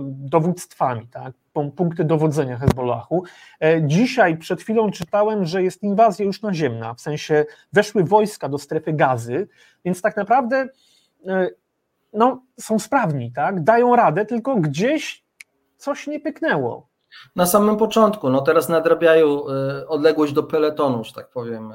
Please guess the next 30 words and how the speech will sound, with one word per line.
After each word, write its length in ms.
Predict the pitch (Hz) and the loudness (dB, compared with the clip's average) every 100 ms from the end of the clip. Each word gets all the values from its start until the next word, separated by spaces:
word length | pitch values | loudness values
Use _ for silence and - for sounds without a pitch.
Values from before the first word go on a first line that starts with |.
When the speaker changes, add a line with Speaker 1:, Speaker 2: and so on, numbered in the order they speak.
| 120 | -18
Speaker 2:
sportowo. 720 | - - 117 - 104 117 143 - - - _ _ | -16 -12 -10 -10 -10 -8 -8 -12 -20 -20 _ _
E, 240 | 143 143 147 | -2 0 0
no 140 | 180 | -4
to 100 | 202 | -6
jest 120 | 269 | -6
sprawne 440 | - 339 330 320 247 | -6 0 0 0 0
państwo, 440 | 208 180 180 - | 2 0 -2 -4
jeżeli 260 | 135 127 127 | -4 -4 -4
chodzi 320 | 127 120 123 | -2 -2 -4
o 80 | 120 | -6
kwestię 440 | - 127 123 120 | -6 -10 -10 -10
wojs-, 300 | 117 113 - 120 117 117 117 | -10 -10 -12 -16 -16 -14 -2
wojska. 360 | 127 113 - | -2 -2 -10
Ja 60 | 151 | -6
mówię, 280 | 220 185 143 | -2 0 -2
że 140 | 151 | -4
to 80 | 180 | -6
jest 180 | 180 190 | -8 -6
pewien 220 | 185 175 | -6 -4
taki 240 | 175 175 | -6 -10
kryształ, 420 | 180 185 180 180 | -10 -10 -4 -4
który 300 | 175 175 170 | -4 -4 0
obserwuję 800 | 160 160 170 156 160 160 160 156 | 0 -2 -6 -6 -6 -2 0 -2
i 460 | 160 156 151 151 147 | -4 -6 -8 -8 -12
którym 400 | - 160 151 147 | -8 -6 -6 -8
chciałbym, 460 | - 156 151 147 135 | -2 0 0 -2 -6
żeby, 380 | 135 143 139 135 | -8 -6 -4 -6
żeby 240 | 135 139 | -8 -10
pewne 300 | 131 143 147 | -8 -6 -4
elementy, 560 | 143 135 143 139 143 | -2 -2 -4 -4 -6